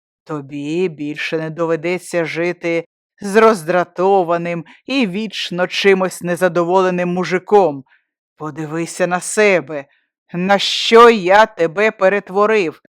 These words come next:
Я так давно не бачив твоєї посмішки. Ти маєш ненавидіти мене до смерті. Але у нас все вийде». Він схопив її за руку.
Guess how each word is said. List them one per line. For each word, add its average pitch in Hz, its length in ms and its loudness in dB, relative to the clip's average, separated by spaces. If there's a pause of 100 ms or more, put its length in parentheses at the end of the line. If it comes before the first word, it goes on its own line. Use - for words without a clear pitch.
(460)
Я 156 360 -6
так 202 400 2
давно 185 560 0
не 190 140 -4
бачив 185 580 0
твоєї 196 600 -4
посмішки. 160 1160 -6 (320)
Ти 170 260 -4
маєш 196 580 2 (280)
ненавидіти 185 840 2
мене 196 280 0
до 190 140 -2
смерті. 175 800 -4 (680)
Але 175 600 -4 (100)
у 185 180 -4
нас 185 520 -4
все 208 460 2
вийде». 175 800 4 (760)
Він 196 520 2
схопив 190 680 0
її 175 360 -6
за 170 240 -4
руку. 143 500 -12